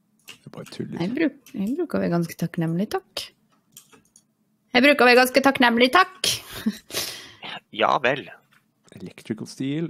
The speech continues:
Speaker 1: energetic alloy, nice.
Speaker 2: Rune.
Speaker 1: Her er det
Speaker 2: Rune of
Speaker 1: masse
Speaker 2: fire.
Speaker 1: good stuff. Blue slime sapling. Huh. Prismarine? Ooh.
Speaker 2: Lava pluss.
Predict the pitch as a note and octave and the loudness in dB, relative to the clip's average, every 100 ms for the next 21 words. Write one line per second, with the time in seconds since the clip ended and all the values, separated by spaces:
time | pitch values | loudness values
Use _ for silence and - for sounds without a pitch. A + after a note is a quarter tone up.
0 | - A#2 A#2 A2 F#3+ - B2 - F#2+ F#2+ | -12 -16 -16 -12 -12 -12 -16 -12 -10 -6
1 | - - G2+ E3+ F#3+ - - - - - | -6 -6 -8 -8 -12 -14 -18 -18 -20 -20
2 | _ _ F#3+ F3+ F#3+ G#3+ F#3+ E3+ D#3+ D#3 | _ _ -8 -4 -4 -4 -4 -6 -12 -16
3 | - _ _ _ _ _ _ - G3+ F#3 | -20 _ _ _ _ _ _ -6 -4 0
4 | F3+ F#3 G3+ C3 C3+ F3+ F3+ G#3 F3 D3+ | 2 2 2 0 -2 0 0 0 0 -4
5 | - - F#3 _ _ _ _ G#2+ G#2 C#3+ | -8 -12 -12 _ _ _ _ -8 -6 -6
6 | - B2 B2 D3+ - B2 - D3+ F#2 _ | -6 -6 -6 -6 -10 -12 -10 -12 -14 _
7 | _ _ _ _ _ _ _ - D3+ - | _ _ _ _ _ _ _ -12 -10 -10
8 | _ _ _ _ _ _ _ _ _ _ | _ _ _ _ _ _ _ _ _ _
9 | _ _ _ _ _ _ _ _ G#2 - | _ _ _ _ _ _ _ _ -10 -8
10 | C#3 G#3+ D#4+ _ _ D3+ A3+ D#4+ F3+ _ | -8 -8 -10 _ _ -12 -6 -6 -8 _
11 | - F3+ F3+ F3 F3 F#3 A3+ _ - F#3+ | -16 -10 -8 -6 -6 -6 -8 _ -10 -6
12 | F3 - - - | -6 -6 -8 -10